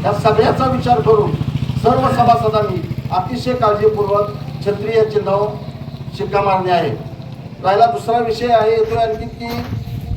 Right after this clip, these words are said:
ठराव, जिल्हा बँकेचे ठराव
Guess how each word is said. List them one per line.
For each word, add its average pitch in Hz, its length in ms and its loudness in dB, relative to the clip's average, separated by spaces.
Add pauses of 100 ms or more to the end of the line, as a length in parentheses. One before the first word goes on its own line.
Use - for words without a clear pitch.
(120)
ठराव, - 360 2 (720)
जिल्हा 208 220 -2
बँकेचे 196 480 -2
ठराव 160 420 2